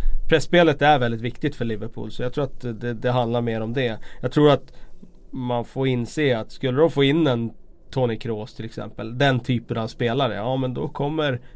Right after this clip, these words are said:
pressspelet bli lidande. Och, eh, det skulle innebära att han skulle slå några öppnande passningar varje, eh, säsong som skulle innebära enkla mål i form av att Salah sprintar ifrån eller Mané sprintar ifrån.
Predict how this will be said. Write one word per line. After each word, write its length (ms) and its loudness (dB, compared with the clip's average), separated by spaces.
pressspelet 560 0
bli 100 -2
lidande. 580 0
Och, 540 0
eh, 200 -2
det 80 -4
skulle 220 2
innebära 360 2
att 100 -4
han 100 -4
skulle 140 -4
slå 240 0
några 180 0
öppnande 440 -4
passningar 720 -2
varje, 600 0
eh, 1120 -8
säsong 520 0
som 460 -2
skulle 1000 0
innebära 720 -2
enkla 480 0
mål 340 0
i 40 -6
form 300 -4
av 160 -6
att 180 -6
Salah 440 -4
sprintar 460 0
ifrån 440 0
eller 140 -4
Mané 360 2
sprintar 420 -6
ifrån. 360 -4